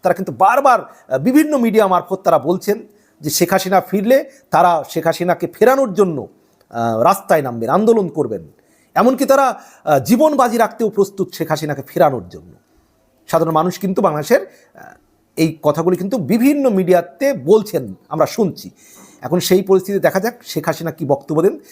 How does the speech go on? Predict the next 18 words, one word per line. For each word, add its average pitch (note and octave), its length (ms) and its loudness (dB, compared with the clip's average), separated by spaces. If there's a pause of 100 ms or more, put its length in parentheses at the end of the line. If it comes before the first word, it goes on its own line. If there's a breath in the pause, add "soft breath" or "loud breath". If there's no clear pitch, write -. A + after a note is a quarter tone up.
(140 loud breath)
এবং D#3+ 140 -2
সেই E3 140 0
বক্তব্যের D#3+ 420 0
পরে E3 200 2
অবশ্যই, G#3+ 480 -2
আহ, B2+ 760 -4
বিশ্লেষণ D#3+ 480 -2
করে E3 200 0
সেই D3+ 140 -2
বক্তব্যের D3+ 600 -2 (220)
উপরে D3+ 260 -2
ভিডিও C#3 260 0
করব। D#3+ 320 -4 (680 soft breath)
আর D#3 100 4
আপনারা G#3 260 2
কি G#3+ 140 -4
মনে E3+ 200 0
করেন G#2 260 -4